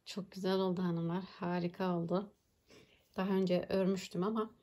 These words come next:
e, böyle o zaman kanalım yoktu. Şimdi kanalımda da olsun istedim.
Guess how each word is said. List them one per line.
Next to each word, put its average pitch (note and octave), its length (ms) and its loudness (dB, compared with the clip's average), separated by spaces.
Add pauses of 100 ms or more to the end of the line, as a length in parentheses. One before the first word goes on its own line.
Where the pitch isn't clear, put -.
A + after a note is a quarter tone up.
(640)
e, - 40 -4 (440)
böyle E3+ 260 0
o - 100 0
zaman F3+ 280 2
kanalım F3 400 0
yoktu. F3+ 520 0 (300)
Şimdi F3 360 -4
kanalımda F3+ 580 0
da - 60 -4
olsun E3+ 360 -2
istedim. F#3+ 680 -2